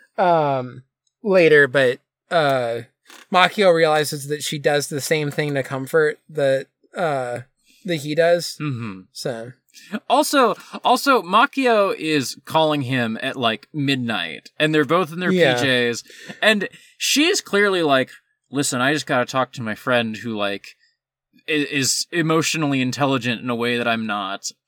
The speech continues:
Speaker 2: Um,
Speaker 1: Yeah.
Speaker 2: and, and Kasamachi is like, "My ex is
Speaker 1: It
Speaker 2: calling me at midnight, and I have feelings about this." <laughs>
Speaker 1: Well, this, this scene in particular is great, too, because, like, Makio talks about how she doesn't get lonely.
Speaker 2: Mm-hmm.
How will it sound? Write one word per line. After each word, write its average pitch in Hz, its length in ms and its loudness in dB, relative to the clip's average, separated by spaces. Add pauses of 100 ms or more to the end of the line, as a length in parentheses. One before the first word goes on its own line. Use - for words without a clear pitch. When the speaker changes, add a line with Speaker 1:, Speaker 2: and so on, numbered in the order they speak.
Speaker 2:
Um, 123 380 2
Speaker 1:
Yeah. 113 320 0 (100)
Speaker 2:
and, 175 380 2 (100)
and 165 300 -2
Kasamachi 180 680 2
is 139 140 -2
like, 127 220 -4 (260)
"My 156 160 0
ex 165 300 2
is 135 120 -6
Speaker 1:
It 233 120 4
Speaker 2:
calling 123 260 0
me 110 120 -2
at 104 100 -8
midnight, 107 400 -2
and 104 100 -6
I 110 60 0
have 107 200 -8
feelings 101 440 -8
about 92 320 -6
this." - 460 2
<laughs> 226 40 4
Speaker 1:
Well, 220 160 8
this, 285 300 2 (120)
this 214 220 2
scene 240 200 4
in 214 40 4
particular 165 480 2
is 131 140 -2
great, 139 300 -2
too, 135 260 -2
because, 139 360 -2
like, 139 300 0
Makio 208 420 2
talks 170 300 0
about 156 180 0
how 147 120 2
she 135 160 -4
doesn't 135 260 0
get 135 220 -4
lonely. 104 500 -14 (260)
Speaker 2:
Mm-hmm. 107 500 -6